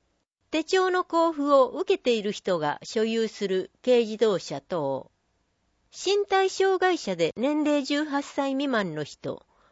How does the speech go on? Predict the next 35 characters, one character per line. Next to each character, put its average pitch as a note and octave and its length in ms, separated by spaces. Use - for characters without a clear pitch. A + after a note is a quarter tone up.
ま A#3 140
た C4 200
は C#3+ 220
精 F#4 280
神 F#4 260
障 F4+ 280
害 E4+ 180
者 G3 180
と - 320
生 D4+ 280
計 C#4+ 300
を B3+ 280
共 A#3 240
に B3 120
す B3 120
る A#3+ 100
人 A#3 240
が E3+ 160
所 - 140
有 F#3+ 280
す - 200
る D#3+ 220
軽 E4 180
自 D4+ 220
動 D4 180
車 F3 200
等 E3+ 460
を C#3+ 100
含 D#3+ 400
む。 C#3+ 200
必 D4+ 320
要 E4 260
な D4+ 160
も C4 200
の。 A3+ 260